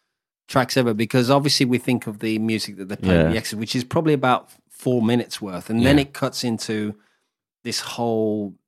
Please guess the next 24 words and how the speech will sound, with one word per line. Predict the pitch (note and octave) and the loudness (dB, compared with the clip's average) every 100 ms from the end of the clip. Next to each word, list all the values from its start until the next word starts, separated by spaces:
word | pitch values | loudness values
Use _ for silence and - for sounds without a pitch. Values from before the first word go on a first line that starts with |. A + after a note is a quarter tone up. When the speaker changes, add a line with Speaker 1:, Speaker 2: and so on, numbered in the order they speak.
| - | -2
Speaker 1:
multi-instrumental | A2+ A#2 A2+ G#2+ G#2+ A2 - G#2+ G#2 G#2 G2+ G2+ F#2+ F#2 | 4 4 4 2 2 2 0 0 2 2 0 0 -2 -2
segue. | - A2+ G#2+ F#2 E2 E2+ _ _ _ _ _ - | 0 0 0 -2 -4 -10 _ _ _ _ _ -8
Um, | F#2+ F#2+ F#2+ G2 - | -4 -2 -2 -2 -2
and | A2+ | 2
I | A#2 | 6
love | B2 C3+ | 6 6
it. | A#2+ G#2 | 4 0
I | A#2+ | 4
love | C3+ C#3+ | 6 6
it | B2+ A2+ | 2 2
on | A2+ | 0
its | G#2+ A#2 | 0 0
own | A2+ G#2+ | 0 -2
terms | G2+ F#2+ F#2+ | -2 -4 -2
rather | G#2 G2+ G2 | -2 -2 -2
than | F#2+ G2 | -4 -2
the, | F#2+ G2 F#2+ - _ - | -2 -2 -2 -6 _ -4
you | G2+ | 0
know, | G2 | 2
although | G#2 G#2 G2+ | 2 4 2
I | |
love | G#2 G#2+ | 2 0
it | G2 - | 0 -2
as | F#2+ - - | -6 -6 -12